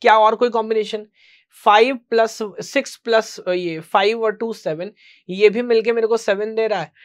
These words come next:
और ये दोनों भी मिलके सेवन दे रहा है, but again point is सेवन से ज्यादा नहीं कर पाएंगे। अब अगर वेट एट तक जाए, अब कोई नया कॉम्बिनेशन बन रहा है क्या? हाँ सर, एक बना,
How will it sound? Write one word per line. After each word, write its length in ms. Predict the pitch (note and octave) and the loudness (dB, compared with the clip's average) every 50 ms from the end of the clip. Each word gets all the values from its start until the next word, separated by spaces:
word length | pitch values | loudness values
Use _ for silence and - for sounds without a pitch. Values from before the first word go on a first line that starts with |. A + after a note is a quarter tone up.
| _ _ _ _ | _ _ _ _
और 240 | - E3+ E3+ E3+ F#3 | -6 -4 -2 -2 -2
ये 200 | F#3+ F#3 A3+ B3 | -2 0 -2 0
दोनों 280 | G#3 A3+ A3+ G#3+ G#3 G#3 | 2 2 0 0 0 -2
भी 80 | G#3+ | -4
मिलके 260 | G#3 G3 F3 E3 F#3 F3+ | -4 -4 -6 -8 -8 -8
सेवन 340 | F3 - E3 D#3+ F3 F3 | -6 -6 -8 -8 -8 -8
दे 100 | D#3+ D#3+ | -8 -6
रहा 100 | E3+ F#3+ | -4 -4
है, 60 | G3+ G3 | -4 -4
but 140 | G3+ F#3 F3 | -4 -4 -4
again 280 | D#3 D#3+ D#3+ D3 C#3+ - - _ - | -6 -8 -10 -12 -14 -18 -6 _ 0
point 260 | F#3 F#3+ G#3 G#3 G#3 | 0 0 0 -2 -2
is 140 | A3+ A3 - | -4 -4 -4
सेवन 280 | - G#3+ G3 G3+ G#3+ G#3+ | -4 -4 -4 -4 -4 -4
से 120 | B3 A#3+ | -4 -4
ज्यादा 320 | G3+ F#3+ D#3+ D3+ D#3 F3+ | -2 -2 -4 -4 -6 -8
नहीं 180 | F3+ E3+ E3 D#3+ | -10 -10 -10 -10
कर 140 | D#3 D#3+ D3+ | -10 -10 -10
पाएंगे। 480 | D3 - D3+ C#3+ C#3+ D3 D3 E3+ G#3+ - _ _ _ _ _ _ _ _ _ _ - | -10 -12 -14 -14 -14 -14 -16 -16 -16 -18 _ _ _ _ _ _ _ _ _ _ 4
अब 280 | G#3+ B3 A#3 B3 A#3+ - | 4 4 4 2 -4 -2
अगर 280 | - A3 G#3+ G#3+ A#3+ A#3+ | -2 -2 0 0 0 0
वेट 400 | G#3+ F3 F#3+ G#3+ A3+ A#3+ A#3 - - | 0 0 2 2 2 2 0 -6 -2
एट 260 | A3+ A#3+ B3 A#3+ - - | 2 2 2 2 0 -6
तक 140 | G#3+ F3+ D3+ | -6 -6 -6
जाए, 260 | D3+ D#3 D3+ D3 - - - - | -8 -12 -12 -12 -14 -8 -2 -2
अब 160 | G3+ F#3+ F#3+ | -2 -2 0
कोई 140 | C4 C4 B3 | -2 -2 -2
नया 180 | A3+ A3 A3+ A#3+ | 0 0 0 0
कॉम्बिनेशन 560 | - A#3+ A3+ A3+ A#3 A3+ A3+ A3+ B3+ B3 A3+ | 0 -2 -4 -4 -4 -4 -4 -4 -6 -6 -4
बन 140 | G#3+ A3 A3+ | -4 -6 -4
रहा 160 | A3 A#3 A3 | -4 -4 -4
है 80 | G3 | -6
क्या? 160 | E3+ - F3+ E3 | -6 -8 -10 -10
हाँ 140 | - F3+ | -10 -12
सर, 160 | F3 - G#3 G3 | -10 -6 -4 -4
एक 180 | G3 G3 E3+ | -4 -4 -4
बना, 280 | C#3+ C#3+ C#3 C#3 D3 | -8 -12 -12 -14 -18